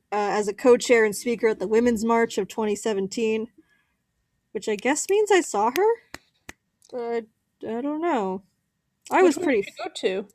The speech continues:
Speaker 2: Did you go to the D C one?
Speaker 1: Yeah. I, to be fair, I was pretty far away from, like, the front,
Speaker 2: Yeah.
Speaker 1: so I may have seen her on a screen. Also,
Speaker 2: Fair.
Speaker 1: Scarlett Johansson was there, and I was younger and more easily distracted.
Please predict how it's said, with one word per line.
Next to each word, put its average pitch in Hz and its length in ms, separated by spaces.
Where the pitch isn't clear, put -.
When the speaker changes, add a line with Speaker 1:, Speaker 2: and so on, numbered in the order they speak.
Speaker 2:
Did - 60
you 302 140
go 381 60
to 415 60
the 415 100
D 330 140
C 302 200
one? 466 120
Speaker 1:
Yeah. 214 300
I, 262 160
to 247 200
be 370 120
fair, 247 200
I 233 40
was 277 120
pretty 208 180
far 185 160
away 123 180
from, 190 180
like, - 200
the 196 80
front, - 420
Speaker 2:
Yeah. 247 180
Speaker 1:
so - 200
I 214 80
may 233 140
have 233 120
seen 240 160
her 214 100
on 196 100
a 190 40
screen. - 420
Also, 208 280
Speaker 2:
Fair. - 80
Speaker 1:
Scarlett 202 300
Johansson 202 460
was 185 160
there, 175 260
and 202 140
I 190 100
was 190 160
younger 196 360
and 220 200
more 196 180
easily 208 240
distracted. - 580